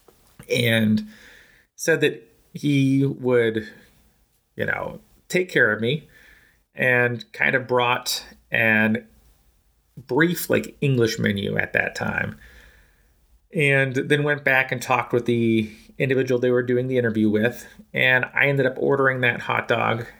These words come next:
that looked, uh, just w-, amazing, and ordering that beverage of choice. And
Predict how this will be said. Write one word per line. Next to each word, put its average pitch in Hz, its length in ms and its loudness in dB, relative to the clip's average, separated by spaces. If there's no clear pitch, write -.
that 117 220 2
looked, - 580 -4
uh, 98 220 -8
just - 180 0
w-, 131 200 -2
amazing, 107 680 0
and 135 320 0
ordering 160 440 0
that 123 360 0
beverage 123 420 0
of - 220 -4
choice. 110 720 -2
And 123 640 2